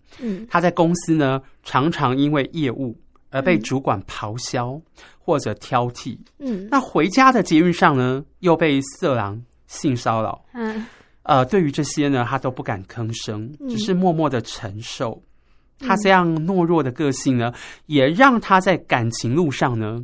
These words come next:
Speaker 2: 伤痕累累。
Speaker 1: 啊，那么小林的处境跟这个黄铜小香炉有什么关系啊？
Speaker 2: 呃，黄铜小香炉是什么东西呢？它是一种法器，
Speaker 1: 嗯。
Speaker 2: 也就是做法用的神器。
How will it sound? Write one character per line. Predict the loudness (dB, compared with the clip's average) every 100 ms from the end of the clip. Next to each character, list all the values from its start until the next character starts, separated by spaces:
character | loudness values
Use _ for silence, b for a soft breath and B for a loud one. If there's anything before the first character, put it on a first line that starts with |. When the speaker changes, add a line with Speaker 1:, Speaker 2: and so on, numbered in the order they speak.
| -14 -14
Speaker 2:
伤 | -6 -4 -4
痕 | -6 -6 -8
累 | -10 -14
累。 | -14 -14 -18 _ _ _ _
Speaker 1:
啊， | -6 -4 -4 -4
那 | -4
么 | 0 0
小 | 0 -2 0
林 | 0 0
的 | -2
处 | -4 -6 -6
境 | -6 -8 -6
跟 | -2 -2 -2 -4
这 | -6
个 | -2 0 0 -4
黄 | -6 -8 -8
铜 | -8 -6 -6
小 | -4 -4
香 | -4 -6 -4
炉 | -4 -2
有 | -4
什 | -4
么 | -6
关 | -6 -6
系 | -8 -14 -16
啊？ | b b b b b b
Speaker 2:
呃， | 2 4
黄 | 2 2 4 4
铜 | 4 2 2
小 | 2 0
香 | 0 -2 0
炉 | 0 -2
是 | -4
什 | -6 -6
么 | -8
东 | -8 -6 -6
西 | -6 -4 -2
呢？ | -2 -4 -6
它 | -4 -4
是 | -4
一 | -6 -4
种 | -4 -4
法 | -6 -6 -6 -8 -14
器， | -12 -8 -8 -8 -10
Speaker 1:
嗯。 | -4 -2 -2 -4 -2
Speaker 2:
也 |
就 | 2 2
是 | 0
做 | 2 4 4
法 | 2 2
用 | 0 0
的 | -2
神 | -6 -8 -6 -8
器。 | -8 -8 -8